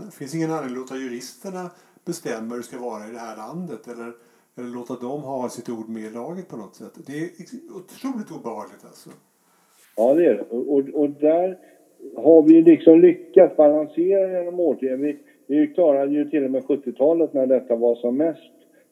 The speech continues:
Speaker 2: akut, så att säga. Och, men, men det är ingen tvekan om att det finns en, en liten hake i svensk författning
Speaker 1: Mm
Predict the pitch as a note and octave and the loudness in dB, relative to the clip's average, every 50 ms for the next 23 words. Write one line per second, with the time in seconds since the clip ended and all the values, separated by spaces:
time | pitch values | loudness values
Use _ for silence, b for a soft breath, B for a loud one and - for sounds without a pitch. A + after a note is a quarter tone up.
0 | _ - C3+ B2+ - C#3+ B2+ G#2+ G#2 - - A#2+ A#2 A#2 A#2 - C3 B2 A2 G#2 | _ -6 -6 -2 0 0 0 0 0 -2 0 0 0 0 2 2 2 2 2 2
1 | G2 - b b b b _ _ - D3 B2+ B2 C3+ C3 C#3+ - - _ _ - | -2 -6 b b b b _ _ -8 -6 -4 -2 -2 -4 -6 -8 -12 _ _ -20
2 | - _ C#3+ C#3 D3 D3+ D3+ D#3 D#3 D3+ D3+ D#3 D#3 D3+ D3 D3+ D#3+ E3+ D#3+ B2 | -6 _ 6 8 8 8 8 8 6 4 4 4 4 4 4 4 4 4 2 0
3 | A2 - - F#3 F3 - - B2+ B2 A#2+ A#2 B2 B2 A#2+ A#2+ C3 B2 - - D3+ | 0 0 0 0 0 0 -2 -2 -2 -2 -2 -4 -6 -6 -6 -10 -8 0 2 2
4 | C3+ A#2+ A2 G#2+ - - C3 C3+ C3+ C3 b b b b b b b _ _ _ | 2 2 2 -2 0 2 2 2 2 0 b b b b b b b _ _ _
5 | B2+ B2+ C3 C3+ C3+ - - C#3+ C#3 C#3+ C3+ - C#3+ C#3+ C3+ B2 E3 F#3+ F3 D3+ | 0 0 0 0 -4 -4 0 4 6 6 6 4 2 0 2 6 6 8 10 10
6 | A#2+ G#2 - - - - E3+ F3+ F3 E3 C#3+ - - D3+ C#3 B2 A2 - - - | 8 6 4 -2 4 6 6 8 8 6 4 2 0 -2 -2 -2 -2 -4 -8 -8
7 | C3 A#2+ - C3 A#2+ A2 - - - F3 G3+ G3 D3+ A2+ | -10 -4 -2 -2 -2 -2 -4 -6 -4 -2 0 0 0 -2